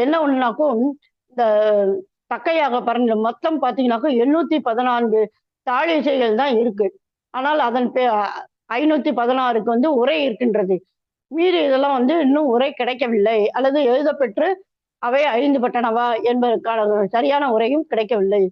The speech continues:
ஆனால் சிலர் என்ன சொல்வார்கள், கூத்தன் சக்கரவர்த்தி எழுதியதாக கூறுவர், இது வந்து சரியான கட்டுக்கதை என்று மு அருணாசலம் அவர்கள் தமிழ் இலக்கிய வரலாறு பதினைந்தாம் நூற்றாண்டு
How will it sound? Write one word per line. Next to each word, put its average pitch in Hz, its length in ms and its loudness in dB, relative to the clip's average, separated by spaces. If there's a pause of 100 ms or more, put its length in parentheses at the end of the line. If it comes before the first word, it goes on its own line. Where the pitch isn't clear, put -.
(380)
ஆனால் 285 300 -4
சிலர் 277 280 0
என்ன 277 120 0 (100)
சொல்வார்கள், 240 420 0 (120)
கூத்தன் 294 380 -4
சக்கரவர்த்தி 277 460 -2
எழுதியதாக 226 560 0 (100)
கூறுவர், 208 360 0 (360)
இது 269 140 -4
வந்து 247 240 2 (160)
சரியான 233 400 0 (100)
கட்டுக்கதை 214 600 0 (520)
என்று 277 380 0 (460)
மு 302 180 0 (200)
அருணாசலம் 262 640 0
அவர்கள் 208 400 0 (140)
தமிழ் 294 320 2
இலக்கிய 285 360 0
வரலாறு 214 440 0 (120)
பதினைந்தாம் 269 680 0
நூற்றாண்டு 220 540 0